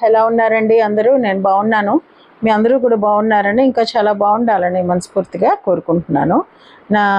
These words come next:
పికిల్, ఆ, రెసిపీస్, ఆ, కంటిన్యూ చేస్తున్నానండి. ఇవాళ నేను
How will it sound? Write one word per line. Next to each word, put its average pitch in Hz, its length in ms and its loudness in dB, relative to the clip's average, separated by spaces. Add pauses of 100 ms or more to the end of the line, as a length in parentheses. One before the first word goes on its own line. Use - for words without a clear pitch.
(480)
పికిల్, 262 460 2
ఆ, 208 280 2
రెసిపీస్, 202 680 -2
ఆ, 202 240 4 (240)
కంటిన్యూ 214 420 2
చేస్తున్నానండి. 190 760 0
ఇవాళ 233 380 0
నేను 220 380 0